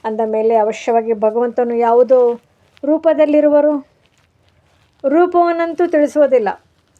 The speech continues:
ಅವರು ಯಾರಲ್ಲಿ ಪ್ರವೇಶ ಮಾಡುತ್ತಾರೆ, ಅವರಿಗೆ ಭಾಗ್ಯಶಾಲಿ ರಥವೆಂದು ಗಾಯನವಿದೆ. ಆತ್ಮನಿಗೆ ತನ್ನದೇ ಆದ ರಥವಿದೆ ಅಲ್ಲವೇ? ಅದರಲ್ಲಿ ಬಂದು ಪ್ರವೇಶ ಮಾಡುತ್ತಾರೆ.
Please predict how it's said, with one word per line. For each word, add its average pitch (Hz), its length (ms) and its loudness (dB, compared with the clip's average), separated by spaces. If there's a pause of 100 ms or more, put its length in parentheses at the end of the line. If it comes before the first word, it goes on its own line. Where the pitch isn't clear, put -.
(100)
ಅವರು 262 260 2
ಯಾರಲ್ಲಿ 233 420 0
ಪ್ರವೇಶ 214 480 -4
ಮಾಡುತ್ತಾರೆ, 214 560 -6 (1200)
ಅವರಿಗೆ 254 360 0
ಭಾಗ್ಯಶಾಲಿ 220 1040 -6
ರಥವೆಂದು 214 580 -6
ಗಾಯನವಿದೆ. 202 640 -4 (1200)
ಆತ್ಮನಿಗೆ 233 640 -4
ತನ್ನದೇ 220 460 -4
ಆದ 214 280 -2
ರಥವಿದೆ 226 480 -4
ಅಲ್ಲವೇ? 220 320 -4 (920)
ಅದರಲ್ಲಿ 240 340 -2
ಬಂದು 226 340 -2
ಪ್ರವೇಶ 214 400 -6
ಮಾಡುತ್ತಾರೆ. 208 480 -8